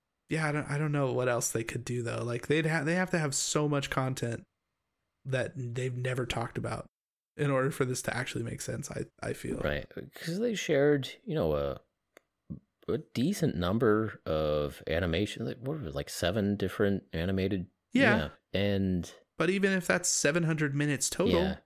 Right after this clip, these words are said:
Speaker 1: that's
Speaker 2: So,
Speaker 1: not
Speaker 2: so
Speaker 1: a lot.
Speaker 2: maybe, maybe they release with a couple episodes of each of those published, and then, you know, promising that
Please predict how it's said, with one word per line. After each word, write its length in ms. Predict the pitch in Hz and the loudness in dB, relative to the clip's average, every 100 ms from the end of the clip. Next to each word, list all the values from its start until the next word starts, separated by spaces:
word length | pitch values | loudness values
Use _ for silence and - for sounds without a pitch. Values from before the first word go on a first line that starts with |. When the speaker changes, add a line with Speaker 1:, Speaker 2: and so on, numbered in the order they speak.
| _ - | _ -10
Speaker 1:
that's 180 | - - | -6 0
Speaker 2:
So, 180 | 113 98 | 2 2
Speaker 1:
not 160 | 90 | 2
Speaker 2:
so 100 | 107 | 4
Speaker 1:
a 20 | 110 | 6
lot. 280 | 117 131 | 6 6
Speaker 2:
maybe, 240 | 127 123 101 - | 6 4 -2 -4
maybe 840 | 101 101 104 123 127 123 123 113 _ - | 0 2 2 2 2 2 0 -2 _ -2
they 140 | 95 | 2
release 460 | 92 87 92 98 - | 2 2 2 0 0
with 200 | 87 78 | -2 0
a 80 | 73 | -2
couple 360 | - 85 92 | -2 0 0
episodes 680 | 82 92 - 90 90 92 - | 0 -2 0 2 2 0 0
of 140 | 73 - | -4 -4
each 240 | 95 87 | -6 -2
of 80 | 85 | -2
those 680 | 78 78 80 78 80 - - _ - | 0 0 0 0 -2 -4 -10 _ -4
published, 760 | 78 76 73 76 - - - - | -2 0 -2 -4 -6 -10 -10 -8
and 200 | 78 76 | -6 -2
then, 440 | 73 71 73 69 - | -2 -2 -6 -8 -8
you 100 | 78 | -8
know, 180 | 69 - _ - | -8 -10 _ -6
promising 640 | 76 76 78 - 76 76 | -4 -2 -4 -4 -4 -4
that 280 | 76 69 73 | -4 -4 -6